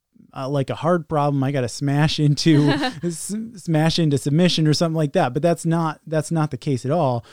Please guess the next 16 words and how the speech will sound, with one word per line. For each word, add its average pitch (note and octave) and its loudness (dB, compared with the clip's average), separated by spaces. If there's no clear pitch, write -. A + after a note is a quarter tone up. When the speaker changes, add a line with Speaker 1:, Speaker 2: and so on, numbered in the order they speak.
Speaker 1:
What F3 0
we're E3+ 2
dealing E3 2
with C#3 0
is A#2+ -6
real C3 0
people, C3 -6
and C3 0
following D#3 2
the C3+ 4
example B2+ -2
of A2 -10
Christ A#2+ -6
and A#2+ -4
loving C#3 0
people, B2 -8